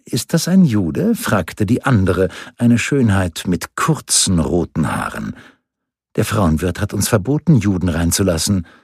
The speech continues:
"Ihr werdet ihn trotzdem bedienen, sonst habt ihr euren besten Kunden das letzte Mal gesehen."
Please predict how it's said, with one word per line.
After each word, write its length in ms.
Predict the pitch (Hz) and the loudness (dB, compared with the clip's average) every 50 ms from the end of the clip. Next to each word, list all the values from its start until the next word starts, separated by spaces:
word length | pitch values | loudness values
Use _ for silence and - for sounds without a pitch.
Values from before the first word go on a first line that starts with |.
| _ _ _ _ _ | _ _ _ _ _
"Ihr 320 | - 117 127 131 131 123 120 | 0 4 6 6 6 6 6
werdet 300 | 135 135 131 127 123 110 | 6 6 6 4 4 4
ihn 180 | 113 110 104 | 2 2 2
trotzdem 560 | - - - 123 110 - - - 98 92 87 | 2 2 4 4 4 4 2 0 2 2 2
bedienen, 420 | 82 85 85 80 92 95 92 95 95 | 2 0 0 2 0 0 2 2 2
sonst 360 | 95 110 123 120 107 - - | 4 4 4 4 4 4 4
habt 180 | 139 135 110 143 | 4 4 4 6
ihr 80 | 139 | 6
euren 460 | 135 135 139 135 127 131 135 131 123 | 6 6 6 6 4 4 2 2 4
besten 400 | 131 156 160 - - - 160 156 | 4 2 2 0 0 0 0 0
Kunden 360 | 127 123 151 160 147 110 123 139 | 2 4 4 4 4 2 2 4
das 180 | 139 120 101 | 4 4 4
letzte 320 | 131 143 139 - - 135 131 | 2 2 2 2 2 4 4
Mal 220 | 139 143 139 123 | 4 4 4 4
gesehen." 540 | 117 110 107 107 110 104 98 85 73 - | 2 2 2 2 2 2 0 -2 -4 -8